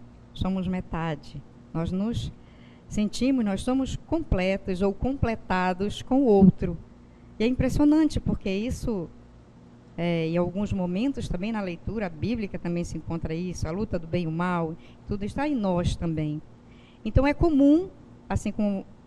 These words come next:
você coloca a família, né, os irmãos brigarem,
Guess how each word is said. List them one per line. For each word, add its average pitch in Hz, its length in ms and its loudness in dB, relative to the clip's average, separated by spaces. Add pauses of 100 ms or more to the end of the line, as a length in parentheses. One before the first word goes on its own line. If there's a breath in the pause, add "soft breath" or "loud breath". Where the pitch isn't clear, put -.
(160)
você 185 240 -2
coloca 180 400 0
a 196 60 0
família, 208 560 0
né, 180 120 -2
os 190 140 -2
irmãos 196 400 -4
brigarem, 180 680 -4